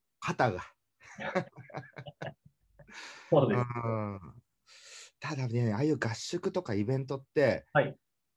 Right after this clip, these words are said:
Speaker 1: あの、共通して楽しむコツ、間違いのない楽しむコツがやっぱあるなと思って、
Speaker 2: はいはいはい。
Speaker 1: これも繰り返し伝えてるように、
Speaker 2: はい。
Speaker 1: 参加する人の
Speaker 2: うん。
Speaker 1: メディアを見るってこと。
Speaker 2: あ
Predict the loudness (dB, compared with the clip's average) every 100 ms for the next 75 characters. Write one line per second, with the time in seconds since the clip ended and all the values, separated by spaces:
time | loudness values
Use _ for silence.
0 | _ -12 -8 -8 -6 2 2 4 0 2
1 | 0 2 2 0 -2 -2 0 0 0 -2
2 | -4 -2 0 0 0 0 2 2 0 -4
3 | -6 -6 -6 -4 -4 -4 -6 -6 -6 -6
4 | -6 -4 -2 -2 -2 -2 -4 0 0 0
5 | -4 2 4 4 2 0 -2 -8 -6 -4
6 | -2 -2 0 0 -2 -12 -2 0 0 2
7 | 2 4 4 4 4 0 0 0 -2 0
8 | 2 2 -4 _ _ -8 -2 0 -2 _
9 | _ _ _ -10 -2 -2 0 0 0 -2
10 | 0 0 0 -4 _ _ -4 -4 -6 _
11 | 2 4 6 6 6 4 4 4 0 -8
12 | -8 -6 -4 -4 -8 _ _ -2 2 4
13 | 6 6 6 4 4 4 4 2 0 -4